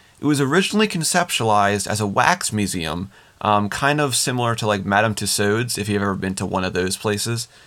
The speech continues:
Um, so you'd walk through this museum, and you would see different show scenes depicting pirates and, like, different things they were doing. Um, so some of the scenes that were proposed,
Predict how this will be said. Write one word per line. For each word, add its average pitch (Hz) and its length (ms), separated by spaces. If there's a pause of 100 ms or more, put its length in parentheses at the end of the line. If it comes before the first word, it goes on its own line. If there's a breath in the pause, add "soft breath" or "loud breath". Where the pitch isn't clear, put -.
(600 soft breath)
Um, 95 220
so 95 100
you'd 98 320 (220)
walk 127 340
through 139 160
this 127 160
museum, 104 560 (580)
and 110 120
you 110 40
would 107 100
see 117 200
different 147 360
show 135 260
scenes 101 520
depicting 104 480
pirates 123 480
and, 98 120
like, 95 180
different 101 340
things 104 380
they 95 100
were 90 140
doing. 113 480 (420 loud breath)
Um, 101 160
so 101 140
some 147 240
of 147 60
the 131 80
scenes 107 400
that 101 100
were 98 80
proposed, 95 680